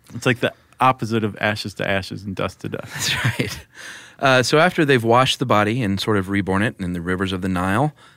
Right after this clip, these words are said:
Speaker 2: uh, they carry the body to the Per Nefer, and that is the house of mummification. And this is kinda where, this is the, the basement of the Fisher house, basically.
Speaker 1: Huh?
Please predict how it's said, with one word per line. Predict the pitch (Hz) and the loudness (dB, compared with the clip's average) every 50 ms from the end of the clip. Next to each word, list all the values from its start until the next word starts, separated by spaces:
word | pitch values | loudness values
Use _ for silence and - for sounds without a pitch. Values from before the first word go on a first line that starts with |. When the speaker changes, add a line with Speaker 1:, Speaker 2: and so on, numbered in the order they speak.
| _ - | _ -4
Speaker 2:
uh, | - 104 110 110 | 0 2 2 4
they | 113 113 | 4 2
carry | 107 - 131 127 120 | 2 2 4 4 4
the | 117 | 4
body | 110 113 113 113 117 | 4 4 4 4 2
to | 117 - 123 113 | 0 0 0 0
the | 101 107 104 98 | 2 0 0 0
Per | - - - 131 131 143 143 143 - _ - | -2 0 2 2 4 4 2 0 -6 _ -4
Nefer, | 107 117 117 113 - 117 101 104 123 143 _ _ _ _ _ _ _ - - _ _ _ _ _ _ - | -2 -2 -2 0 2 2 2 2 0 -4 _ _ _ _ _ _ _ -20 -20 _ _ _ _ _ _ -4
and | 95 107 | -2 2
that | 107 107 104 | 2 4 4
is | 104 98 92 | 2 2 0
the | - 107 98 | -2 -6 -4
house | - - 143 151 147 - - | 0 2 2 2 2 2 -2
of | 127 110 | -2 0
mummification. | 120 120 117 117 - - 107 - - 95 87 - - - 71 - - - _ _ _ _ _ _ _ - - | 0 0 0 0 -2 -4 -4 -2 0 0 0 -2 -4 -6 -8 -10 -12 -18 _ _ _ _ _ _ _ -8 -2
And | 95 104 | 0 0
this | 117 117 - 131 | 2 2 2 0
is | 107 98 92 - - - - _ _ _ _ _ _ _ _ _ _ _ | 0 0 0 -2 -4 -6 -10 _ _ _ _ _ _ _ _ _ _ _
kinda | - - 101 95 95 | -8 -6 -4 -2 0
where, | 92 90 87 90 | 0 0 0 -2
this | - - 98 107 110 | -2 -6 -8 -6 -6
is | 101 | -4
the, | 87 95 87 82 - - | -4 -4 -6 -6 -8 -10
the | - - 87 | -10 -10 -6
basement | 80 - 101 98 - - 101 85 76 - | -2 -2 -2 -2 -2 -4 -6 -6 -6 -8
of | 87 80 78 | -10 -10 -10
the | 78 87 | -12 -14
Fisher | - - - - - - - 73 69 | -14 -14 -6 -4 -4 -4 -4 -6 -6
house, | 69 69 64 - - - - - - _ - | -8 -8 -8 -8 -8 -10 -10 -12 -14 _ -10
basically. | - 76 76 - - - - 90 90 - _ _ _ _ _ _ _ - - | -10 -10 -10 -10 -12 -10 -10 -10 -10 -12 _ _ _ _ _ _ _ -20 -14
Speaker 1:
Huh? | - - 131 143 | -6 -4 -4 -4